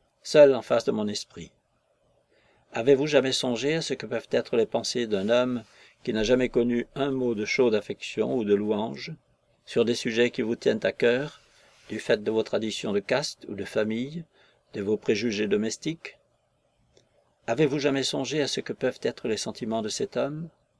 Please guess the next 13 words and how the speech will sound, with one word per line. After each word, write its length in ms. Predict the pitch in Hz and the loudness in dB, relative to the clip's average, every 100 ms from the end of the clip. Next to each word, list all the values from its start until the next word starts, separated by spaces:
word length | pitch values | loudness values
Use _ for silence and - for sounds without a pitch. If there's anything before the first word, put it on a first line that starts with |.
| _ _ _ _ _ _ _ | _ _ _ _ _ _ _
Je 120 | - 156 | -4 -2
n'ai 140 | 147 | 0
pas 180 | 120 101 | 2 4
de 100 | 104 | 2
tradition 480 | - 110 101 - 98 | 0 -2 -2 -4 -4
de 80 | |
famille, 580 | 92 101 92 87 76 67 - _ _ _ _ - | -2 -4 -4 -8 -12 -16 -20 _ _ _ _ -10
rien 340 | 110 156 156 | -2 0 2
à 120 | 123 | 2
aimer 460 | 113 117 131 135 - | 0 0 -2 -2 0
ou 160 | 117 | 4
à 100 | 110 | 6
haïr. 720 | 104 - 113 104 87 - - | 4 0 -2 -2 -6 -10 -18